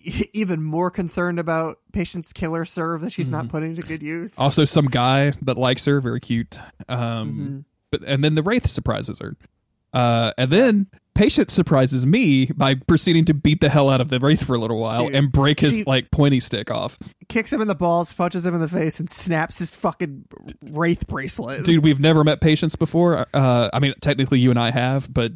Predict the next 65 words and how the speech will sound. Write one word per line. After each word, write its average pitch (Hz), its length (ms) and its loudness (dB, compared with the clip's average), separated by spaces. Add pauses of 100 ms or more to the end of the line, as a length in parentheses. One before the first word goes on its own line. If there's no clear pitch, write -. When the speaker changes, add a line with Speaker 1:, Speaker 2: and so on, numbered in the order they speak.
Speaker 2:
like, 110 200 -4
w- 135 180 -8
in 147 60 -6
Speaker 1:
Yeah. 139 100 0
Speaker 2:
the 131 80 0
show 139 240 4
we 131 140 2
have 123 100 0
not 123 160 -2
met 135 100 0
Patience 147 320 0
before, 160 360 2
and 131 120 0
I'm 131 120 4
in 123 100 2
love 123 160 0
with - 80 -6
her. - 100 -6
Like, 113 160 -6
this 156 160 -2
is 135 80 -2
fucking 135 220 -2
great, 143 320 0
dude. 135 200 2
She 170 120 4
just 170 160 2
Speaker 1:
Yeah, - 60 0
Speaker 2:
kicked 185 160 2
this 175 100 2
Speaker 1:
yeah. 120 80 -6
Speaker 2:
little 180 140 4
Wraith's 180 280 0
ass 175 260 0
with 143 160 -2
no 165 140 4
training. 180 520 -4
Like, 139 200 2
I 151 60 4
don't. 202 180 0
Where 170 140 2
Speaker 1:
It - 20 6
Speaker 2:
did 349 40 6
Speaker 1:
was 339 100 2
Speaker 2:
she 330 80 4
learn 302 200 4
Speaker 1:
excellent. - 20 4
Speaker 2:
these 320 140 4
moves? 294 580 2 (600)
Speaker 1:
And 262 160 0
I 226 140 -2
didn't 277 160 -4
actually 214 260 -4
realize 170 380 -2
until 156 140 -6
the 151 120 -6
end 147 100 -4
of 143 60 -8
this 151 100 -12
episode 147 300 -12
that 127 80 -12
we 131 100 -14
had 127 120 -14
met 127 140 -16
her 123 100 -14
before, - 360 -20